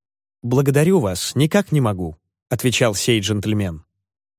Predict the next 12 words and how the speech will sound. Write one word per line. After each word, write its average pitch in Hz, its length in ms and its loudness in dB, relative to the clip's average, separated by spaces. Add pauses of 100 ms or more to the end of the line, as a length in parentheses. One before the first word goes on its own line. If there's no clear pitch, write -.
(580)
Дело 165 280 2
в - 100 -6
том, 196 260 2
что 123 260 0
возрастающее 151 880 2
расположение 135 680 2
старой 131 400 0
леди 127 420 0
и 113 160 -4
послужило 160 680 2
главной 110 440 0
причиной, 190 640 0